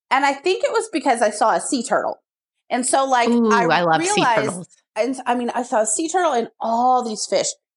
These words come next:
Speaker 1: It was so cool to get to see. And I had, like, this whole moment of glee before I realized there's a bunch of animals out here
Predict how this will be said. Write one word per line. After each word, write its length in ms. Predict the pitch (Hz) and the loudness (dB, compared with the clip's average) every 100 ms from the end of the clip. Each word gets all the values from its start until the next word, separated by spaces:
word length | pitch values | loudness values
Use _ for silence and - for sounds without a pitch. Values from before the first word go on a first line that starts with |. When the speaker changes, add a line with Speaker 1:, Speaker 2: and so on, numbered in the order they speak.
| - | -4
Speaker 1:
It 60 | |
was 280 | 220 226 - 349 | -2 0 -2 0
so 200 | 302 285 | 0 0
cool 200 | 269 233 | 0 0
to 60 | 202 | 0
get 160 | 180 | -2
to 100 | 180 | -2
see. 380 | - 180 151 - _ _ _ | -4 -2 -2 -4 _ _ _
And 120 | - 226 | -2 0
I 80 | |
had, 200 | 233 240 | 2 0
like, 180 | 240 226 | 0 -2
this 180 | 214 214 | -4 -6
whole 400 | - 320 339 381 | -6 0 0 0
moment 340 | 359 330 311 | 0 0 -2
of 100 | 254 | -2
glee 280 | 208 226 226 | -2 0 0
before 320 | 202 208 202 | -2 0 2
I 60 | 190 | 2
realized 460 | 196 196 180 165 - - _ _ _ - | 2 2 2 0 -6 -16 _ _ _ -4
there's 280 | - 523 | 0 0
a 60 | 466 | 0
bunch 240 | 196 220 262 | 0 -2 -2
of 80 | |
animals 400 | 359 539 381 180 | -2 -2 -2 0
out 220 | 180 165 175 | 0 0 -2
here 240 | 156 - | -8 -8